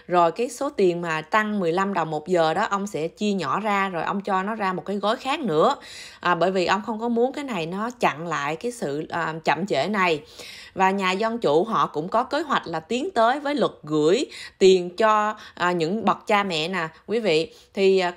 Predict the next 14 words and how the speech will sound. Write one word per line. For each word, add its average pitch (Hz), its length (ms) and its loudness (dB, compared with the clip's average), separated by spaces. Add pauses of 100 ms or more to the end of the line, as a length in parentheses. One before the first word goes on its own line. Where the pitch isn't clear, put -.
đây 214 140 4
là 226 80 0
một 170 160 -2
đề 180 140 0
xuất 233 280 -6
của 156 340 -2
khác 311 260 -2
nữa 156 160 -2
bên 208 160 -2
đảng 170 200 -4
Dân 220 180 -2
Chủ 147 200 0
nha. 214 300 -2 (300)
Số 269 300 2